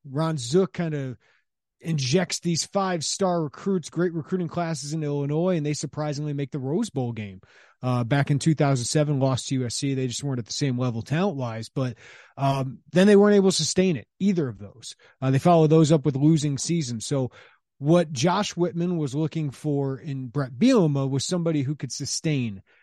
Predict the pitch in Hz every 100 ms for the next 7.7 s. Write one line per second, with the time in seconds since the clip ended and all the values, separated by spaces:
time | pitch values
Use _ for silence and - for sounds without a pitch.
0 | _ _ - 143 - 156 107 - - -
1 | _ 131 131 151 170 170 120 175 151 139
2 | 151 - 110 - - 151 147 135 131 120
3 | 110 131 135 127 113 160 156 - 214 208
4 | 214 208 - _ _ _ 139 156 156 151
5 | 147 - 147 143 143 120 131 139 143 139
6 | 147 139 131 117 131 131 127 120 127 120
7 | 107 120 117 107 120 110